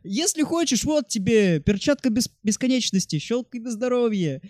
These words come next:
а ему уже насрать. Это так круто.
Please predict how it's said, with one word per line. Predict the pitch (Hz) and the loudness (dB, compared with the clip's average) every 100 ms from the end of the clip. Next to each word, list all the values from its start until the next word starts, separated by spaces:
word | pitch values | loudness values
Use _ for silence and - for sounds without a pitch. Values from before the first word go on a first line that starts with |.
| 165 | -10
а | 185 | -8
ему | 254 302 | -4 -2
уже | 277 269 | 0 0
насрать. | 240 - 202 175 - - | 0 -2 -4 -4 -6 -6
Это | 226 - | -6 -6
так | 277 - | -10 -6
круто. | - 247 208 - 135 | 2 6 6 6 0